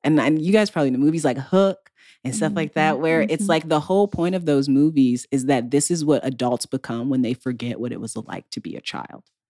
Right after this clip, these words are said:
Speaker 2: Mm.
Speaker 1: That
Speaker 2: Mm-hmm.
Speaker 1: was the premise of so many family-oriented movies when I was growing up,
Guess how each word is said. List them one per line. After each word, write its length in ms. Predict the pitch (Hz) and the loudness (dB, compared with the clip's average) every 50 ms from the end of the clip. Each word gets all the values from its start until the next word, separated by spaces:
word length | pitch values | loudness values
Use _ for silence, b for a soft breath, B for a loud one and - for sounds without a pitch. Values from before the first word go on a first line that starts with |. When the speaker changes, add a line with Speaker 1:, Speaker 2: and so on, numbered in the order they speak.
| _ _ - - | _ _ -14 -12
Speaker 2:
Mm. 140 | 262 233 - - - - - - 240 226 226 _ _ _ _ _ _ _ _ _ _ _ _ - | -10 -10 -10 -12 -12 -16 -18 -18 -18 -20 -20 _ _ _ _ _ _ _ _ _ _ _ _ -4
Speaker 1:
That 240 | 131 147 143 156 139 | 2 4 4 4 4
Speaker 2:
Mm-hmm. 80 | 120 | 2
Speaker 1:
was 520 | 151 151 147 143 135 139 139 131 - - - _ - | 0 2 2 2 2 0 -2 -2 -6 -8 -8 _ -14
the 160 | 131 127 143 | -8 -8 -8
premise 760 | - - - - - - 156 143 127 117 95 - 131 - - - | -8 -8 -18 -14 -6 -2 -2 -2 -2 -2 -4 -6 -10 -12 -12 -6
of 180 | - 143 139 - | -4 -2 -2 -2
so 420 | - - - - 151 147 151 156 | -2 -2 0 2 4 4 4 4
many 280 | 151 151 143 139 135 131 | 4 4 4 4 4 2
family-oriented 1200 | 131 - - 131 131 135 135 131 131 135 131 117 - 120 127 127 127 123 123 123 120 120 - 127 117 | 0 -2 -4 -2 0 0 2 2 2 2 2 0 0 -2 -2 -2 0 0 0 0 -2 -2 -4 -4 -4
movies 560 | 120 113 113 110 113 131 131 135 143 147 - | -2 -2 -4 -4 0 0 2 2 2 0 0
when 160 | - 143 143 143 | -2 -2 0 0
I 120 | 139 139 | 0 0
was 140 | 139 143 139 | -2 -2 -2
growing 360 | - - 151 147 147 147 147 | -2 -2 0 0 0 0 0
up, 240 | 151 156 156 151 - | 0 0 0 -2 -6